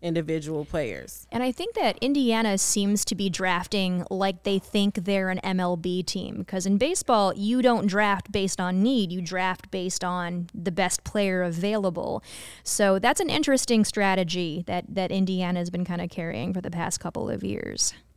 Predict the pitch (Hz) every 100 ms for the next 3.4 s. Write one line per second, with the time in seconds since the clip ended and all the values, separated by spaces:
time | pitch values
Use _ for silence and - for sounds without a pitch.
0 | 170 165 90 - - - - 190 185 180
1 | - - - - - _ _ - 277 285
2 | 285 254 226 202 180 170 - 185 185 180
3 | 175 170 160 147